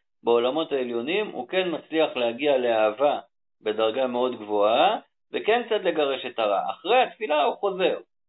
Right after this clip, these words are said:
אבל הרושם שנשאר לו מזה במשך כל היום, זה עוזר לו להחזיק מעמד,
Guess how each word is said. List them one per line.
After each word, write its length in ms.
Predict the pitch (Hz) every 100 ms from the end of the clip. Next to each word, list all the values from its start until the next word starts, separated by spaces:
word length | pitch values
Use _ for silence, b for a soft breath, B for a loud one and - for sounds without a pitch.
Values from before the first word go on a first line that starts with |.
| _ -
אבל 260 | 98 101
הרושם 800 | 101 98 95 104 208 269 226 190
שנשאר 480 | 185 185 180 220 220
לו 140 | 202
מזה 260 | 180 147 143
במשך 440 | 127 165 196 165 -
כל 220 | 196 208
היום, 420 | 226 254 240 226 247 _ _ _
זה 200 | 127 202
עוזר 300 | 220 196 220
לו 120 | 202
להחזיק 440 | 180 165 165 190 180
מעמד, 500 | 165 151 165 220